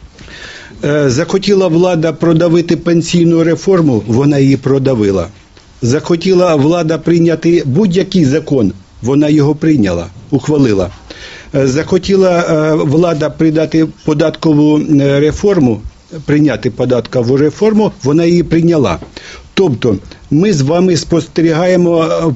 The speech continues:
політики, нові стандарти української політики, япі-, які пішли від верху до низу. Е, і вони за-, полягають в тому, що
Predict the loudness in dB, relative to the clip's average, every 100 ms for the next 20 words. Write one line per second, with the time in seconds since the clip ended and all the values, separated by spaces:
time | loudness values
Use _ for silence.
0 | -2 0 2 0 -4 -2 0 2 0 2
1 | 2 0 -2 0 2 0 -2 0 0 0
2 | -8 -8 -4 0 0 2 0 0 0 0
3 | 0 0 0 0 -2 -2 0 0 0 -4
4 | -8 -6 -2 0 0 -2 0 0 2 2
5 | 2 0 2 2 0 0 -2 0 2 2
6 | 2 0 -4 -4 -18 -20 -20 -18 -18 -8
7 | -2 0 2 2 2 2 2 0 -2 -4
8 | -2 0 2 0 0 0 -4 -6 0 2
9 | 2 2 0 0